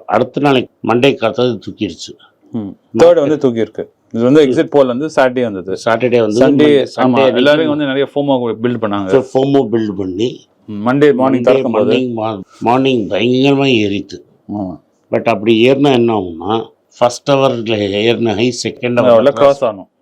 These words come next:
Speaker 1: அதே மாதிரி தேர்ட் ஹவர், ஃபோர்த் ஹவர்னு கிராஸ் ஆயிடும்.
Speaker 2: கிராஸ் ஆயிட்டே போகணும். அப்பதான் புல் ரன்.
Speaker 1: அப்பதான் புல்லு.
Speaker 2: ம்.
Speaker 1: இங்க என்ன ஆச்சுன்னா,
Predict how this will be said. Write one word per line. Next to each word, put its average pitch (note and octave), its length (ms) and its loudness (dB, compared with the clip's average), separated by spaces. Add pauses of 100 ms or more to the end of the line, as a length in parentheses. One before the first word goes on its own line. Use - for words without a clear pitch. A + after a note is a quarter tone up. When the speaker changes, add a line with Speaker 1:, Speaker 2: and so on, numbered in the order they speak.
(560)
Speaker 1:
அதே A#2+ 260 0
மாதிரி B2+ 280 0
தேர்ட் B2+ 260 4
ஹவர், A#2+ 340 -2
ஃபோர்த் A#2+ 280 -4
ஹவர்னு A2+ 300 -4
கிராஸ் A2+ 340 -4
ஆயிடும். G#2+ 100 -2
Speaker 2:
கிராஸ் D3 300 2
ஆயிட்டே C#3 180 -2
போகணும். A2+ 300 -14 (340)
அப்பதான் C3 280 4
புல் B2 160 -2
ரன். A2 200 -6 (140)
Speaker 1:
அப்பதான் D3 400 0
புல்லு. A2 340 -2 (380)
Speaker 2:
ம். G2+ 240 -8 (400)
Speaker 1:
இங்க C3+ 300 0
என்ன C#3 320 2
ஆச்சுன்னா, G2+ 540 -8